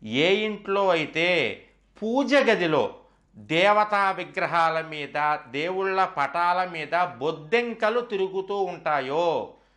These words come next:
ఆ ఇంట్లో దరిద్ర దేవత వచ్చినట్టు గుర్తు. ఎందుకంటే దరిద్ర దేవత వాహనం బొద్దెంక అని పెద్దవాళ్ళు చెప్తూ ఉంటారు.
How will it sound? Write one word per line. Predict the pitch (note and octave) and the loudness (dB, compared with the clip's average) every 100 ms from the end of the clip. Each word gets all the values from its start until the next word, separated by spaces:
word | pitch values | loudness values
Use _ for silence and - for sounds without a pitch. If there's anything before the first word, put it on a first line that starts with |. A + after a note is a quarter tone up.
| _ - | _ -4
ఆ | A2 C3+ | -2 0
ఇంట్లో | A#2+ - E3+ D#3 | -2 -8 -6 -6
దరిద్ర | G#2+ B2 D3+ D3+ F#3+ F#3+ | -4 -6 -8 -6 -4 -2
దేవత | E3+ D#3+ D3+ C#3 F#3 | -2 -2 -2 -4 -4
వచ్చినట్టు | D#3 B2+ - C#3+ C3+ - | -4 -8 -10 -6 -6 -6
గుర్తు. | D#3 B2 B2+ - C#3 | -8 -8 -10 -6 -6
ఎందుకంటే | B2 B2 B2 | -6 -6 -6
దరిద్ర | A#2+ B2 D3 D3 F3+ F3+ | -2 -2 -2 -2 0 0
దేవత | E3+ D#3+ D#3 D#3+ | 2 0 0 -2
వాహనం | B2+ B2+ C#3 C#3 E3 A3+ C4+ - _ - | 0 2 2 4 2 0 -2 -14 _ -6
బొద్దెంక | A#2 E3+ D#3+ G#3+ A#3 - | 0 0 2 0 0 -2
అని | F#3+ E3 D3+ E3+ | 0 2 2 0
పెద్దవాళ్ళు | A3 E3 E3 E3 F3+ D3+ | -2 -2 0 0 0 -4
చెప్తూ | - D#3+ | -10 -8
ఉంటారు. | C3+ C#3+ G#2 | -4 -2 -2